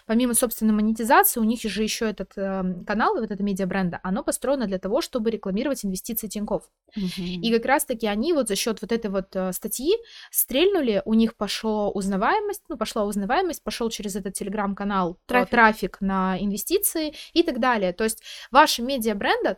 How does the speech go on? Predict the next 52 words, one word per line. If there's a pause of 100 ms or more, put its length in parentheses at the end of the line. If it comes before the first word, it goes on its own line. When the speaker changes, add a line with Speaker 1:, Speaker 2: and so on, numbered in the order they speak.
Speaker 1:
то,
во
что
вы
вкладываетесь,
контент,
принесёт
в
итоге
вам
деньги
в
продаже
вашего
товара. (500)
Например,
сейчас
мы
там
занимаемся
активно
расширением,
ну,
то
есть
активно
направлением
как
раз-таки
в
наш
бренд. (240)
Я
думаю,
что
вот
буквально
там
через
пару
месяцев
мы,
мы
сможем
поделиться
и
показать,
что
мы
в
итоге
сделали.